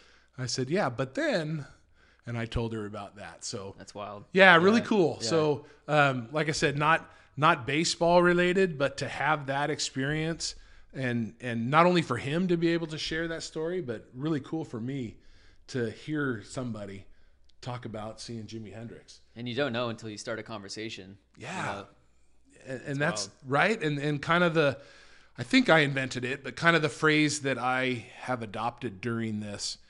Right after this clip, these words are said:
Speaker 1: is that I use all the time is, "It's just a catch until it's not.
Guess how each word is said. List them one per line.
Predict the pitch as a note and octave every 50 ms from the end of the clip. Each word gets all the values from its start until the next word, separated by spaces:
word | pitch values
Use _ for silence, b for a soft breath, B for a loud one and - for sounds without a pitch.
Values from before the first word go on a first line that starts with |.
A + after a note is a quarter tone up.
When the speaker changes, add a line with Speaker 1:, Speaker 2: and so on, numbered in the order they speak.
| b b b b b b
Speaker 1:
is | - B2 A2 A2 G2+
that | G#2+ C3 A#2
I | B2
use | B2 B2+ B2+ B2+ A2+ A#2+
all | A2+ G#2+
the | A2
time | - - B2+ B2+ B2+ B2+ A#2+ A2 G#2+ G2+ F#2+ - -
is, | A#2+ A2+ A2 G#2 - -
"It's | - A2+ - - -
just | - - C3 C3 A#2 - -
a | A#2+
catch | - B2 A2+ G#2+ - -
until | A2 F2+ G2+ F#2 F#2+
it's | F#2+ - -
not. | C#3 C3+ G#2+ -